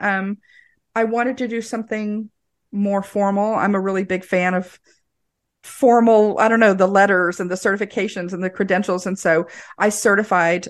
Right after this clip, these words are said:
um, through a different organization than kappa to, um, become a certified childbirth educator, uh, 'cause I had a background in training and development. And the cl-, doing the work of doula and doing the classes just fit real nicely for me.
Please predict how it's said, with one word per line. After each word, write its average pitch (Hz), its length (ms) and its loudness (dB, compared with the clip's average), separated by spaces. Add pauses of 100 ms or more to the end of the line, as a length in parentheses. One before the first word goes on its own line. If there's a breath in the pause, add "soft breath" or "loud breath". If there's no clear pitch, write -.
um, 180 140 -2
through 180 380 0
a 175 140 2
different 349 380 -4
organization 175 500 -6
than 113 180 -10
kappa 170 400 -10
to, 185 420 -4 (380 loud breath)
um, 180 260 -2
become 190 340 -2
a 185 40 -2
certified 185 360 -2
childbirth 185 300 -4
educator, 202 720 -4
uh, 175 240 -6
'cause 208 140 -10
I 233 60 -2
had - 80 -4
a - 60 0
background 156 360 -4
in 165 80 -4
training 165 260 -6
and 165 80 -8
development. 165 520 -6 (1300 loud breath)
And 214 120 0
the 220 100 0
cl-, - 220 -4
doing 233 320 4
the 220 100 4
work 202 340 0
of 185 280 -4
doula 214 440 2
and 185 220 -4
doing 190 220 -4
the 185 100 -8
classes 175 600 -6
just - 280 -10
fit - 340 -6
real 175 200 -4
nicely 165 500 -4
for - 180 -12
me. - 320 -10